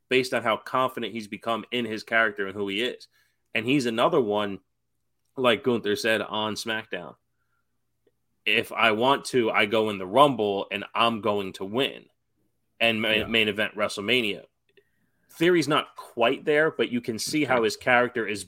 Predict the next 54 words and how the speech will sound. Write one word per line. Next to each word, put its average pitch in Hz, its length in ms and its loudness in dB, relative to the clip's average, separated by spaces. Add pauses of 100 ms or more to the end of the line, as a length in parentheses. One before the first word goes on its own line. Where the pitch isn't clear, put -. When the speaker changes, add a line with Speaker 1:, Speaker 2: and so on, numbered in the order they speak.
(120)
Speaker 1:
building 127 420 2
to 117 120 -8
that 104 220 0
moment 127 360 2
where 101 320 -4 (400)
his 190 220 4
confidence 131 680 0
is 147 220 0
gonna 113 180 -2
go 113 160 4
beyond 104 360 -2
the 95 80 -10
U 95 140 -8
S - 140 -16
title. - 320 -12 (600)
Speaker 2:
Yeah. 95 180 -8 (760)
Yeah. 87 180 -10 (680)
Speaker 1:
But 135 100 10
it 135 60 4
doesn't 147 220 4
happen 139 260 4
without 117 260 2
the 98 60 -6
U 95 100 -4
S 82 100 -10
title. - 280 -16 (1120)
Speaker 2:
That's 95 180 -16
true. 160 340 -6 (1040)
Uh, 113 600 -2
let's 120 120 -6
see. 127 140 0
The 113 100 -2
Rey 117 100 4
Mysterio 123 420 2
thing 127 160 2
happened 120 260 4
here. 123 220 6
I 202 80 6
like 110 260 6
Rey, 90 160 4
dude. 95 240 4
I 131 60 6
know 202 180 6
people 170 180 2
give 175 120 4
him, 127 160 2
give 147 200 -2
him 120 120 2
a 95 40 2
hard 120 220 6
time 117 280 2
for 110 140 2
his 85 140 2
talking. 131 460 0